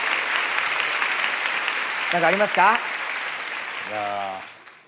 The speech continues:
Speaker 2: ー、
Speaker 1: 千秋楽、まあ当然だけど千秋楽初だ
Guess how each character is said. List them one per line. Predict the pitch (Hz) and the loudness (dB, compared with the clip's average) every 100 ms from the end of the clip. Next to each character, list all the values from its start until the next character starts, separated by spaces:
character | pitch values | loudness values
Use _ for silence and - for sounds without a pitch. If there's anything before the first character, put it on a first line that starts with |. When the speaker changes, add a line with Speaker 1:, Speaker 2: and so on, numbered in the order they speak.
| - | -8
Speaker 2:
ー、 | |
Speaker 1:
千 | 113 175 | -2 -2
秋 | 165 180 | 0 0
楽、 | 160 135 - 123 117 113 104 - _ _ _ _ _ _ _ | 2 0 -4 -8 -6 -8 -10 -16 _ _ _ _ _ _ _
ま | 123 | -6
あ | |
当 | 165 180 | -2 0
然 | 190 | 0
だ | 190 | 2
け | 160 | 2
ど | 135 | -2
千 | - 180 | 0 -2
秋 | 156 160 | 0 0
楽 | 143 | -2
初 | - 131 | -6 -10
だ | 127 | -8